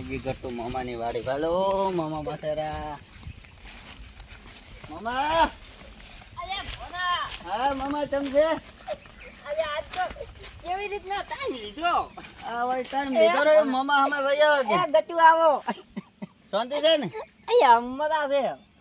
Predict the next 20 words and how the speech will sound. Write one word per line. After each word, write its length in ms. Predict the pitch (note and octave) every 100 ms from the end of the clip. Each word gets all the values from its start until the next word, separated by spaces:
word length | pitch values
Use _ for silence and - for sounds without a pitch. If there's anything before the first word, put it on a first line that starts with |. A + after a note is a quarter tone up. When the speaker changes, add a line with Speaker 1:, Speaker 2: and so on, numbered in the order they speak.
| -
Speaker 1:
આ 80 | F3+ G3+
જો 60 | B3
ખેતરમાં 480 | A#3+ B3 B3+ B3 A#3+ A#3+
એકલા 220 | A#3 A#3+
ને 60 | A#3
એકલા 220 | A3+ A3+ G#3+
માં 120 | G#3
તો 60 | G3+ F#3+
હરા. 180 | D3 B2+ _ - - _ - C#5+ -
Speaker 2:
અહીંયા 320 | D4+ D4+ F4+ - F#4+ - G4 -
છોકરા 420 | C4+ D#4 F4 F4+ D#4
બે 80 | F4 F4
બે 80 | F4+ C#4
તંતે 320 | C#4 C#4+ C4 F#4 E4
ગયા 180 | E4+ A#3+
ભલા. 240 | G#3 F3+ D#3 - -
Speaker 1:
તંતે 340 | F#3+ G#3 G3+ E3+
ગયા 180 | D#3 D3+
ભલા 220 | D#3 G3
એમ? 80 | C#4